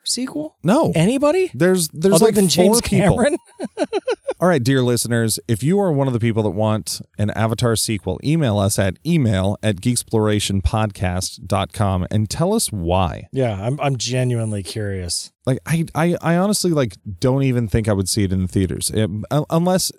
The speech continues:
Speaker 2: I mean, unless, never doubt James Cameron, right?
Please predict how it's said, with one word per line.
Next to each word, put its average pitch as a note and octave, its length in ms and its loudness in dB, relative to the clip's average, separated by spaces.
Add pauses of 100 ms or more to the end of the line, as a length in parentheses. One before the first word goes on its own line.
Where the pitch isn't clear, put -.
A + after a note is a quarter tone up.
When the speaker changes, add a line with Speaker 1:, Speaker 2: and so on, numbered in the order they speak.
Speaker 2:
I A2 80 0
mean, G#2+ 220 2
unless, G#2+ 420 2 (280)
never G2+ 200 4
doubt G2 220 2
James G2+ 320 0
Cameron, F#2 380 0
right? G2 240 0